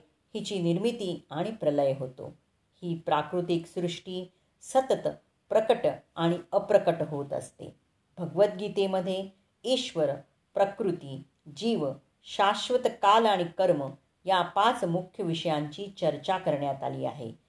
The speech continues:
ही सर्व तत्व श्री भगवान श्रीकृष्णांच्या अधीन आहेत. परमसत्याच्या सर्व संकल्पना, निर्विशेष ब्रह्म, अंतर्यामी परमात्मा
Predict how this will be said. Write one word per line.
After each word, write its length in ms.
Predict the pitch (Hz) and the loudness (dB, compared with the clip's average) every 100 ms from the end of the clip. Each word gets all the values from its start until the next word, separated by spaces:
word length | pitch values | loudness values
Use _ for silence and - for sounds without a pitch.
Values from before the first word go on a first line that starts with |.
| _ _ - | _ _ -8
ही 120 | 180 | -6
सर्व 340 | 165 196 196 175 202 | 4 6 6 2 2
तत्व 320 | 208 175 147 - _ _ - | 0 0 -6 -6 _ _ -12
श्री 160 | 196 202 | -8 -2
भगवान 520 | 190 165 214 233 277 - _ _ - | 0 4 6 6 2 -6 _ _ -8
श्रीकृष्णांच्या 800 | 226 262 285 277 247 196 190 202 | -2 2 2 2 2 2 2 0
अधीन 360 | - 165 156 156 | 2 -2 -2 -2
आहेत. 360 | 135 135 120 - _ _ _ | -2 -6 -10 -14 _ _ _
परमसत्याच्या 920 | 170 202 214 208 208 208 196 196 202 196 | 2 2 6 4 2 4 6 6 4 4
सर्व 300 | 196 180 185 | 2 0 0
संकल्पना, 720 | 185 170 170 254 220 151 131 - _ _ _ | -2 0 2 4 4 2 -2 -8 _ _ _
निर्विशेष 640 | 190 208 214 220 285 294 285 | -4 0 0 4 6 6 4
ब्रह्म, 500 | 226 180 151 185 170 _ _ | 4 2 2 -4 -8 _ _
अंतर्यामी 640 | 156 160 180 196 220 247 285 | -6 2 2 4 4 4 2
परमात्मा 720 | 277 202 175 165 160 147 123 | 4 4 6 2 2 -6 -8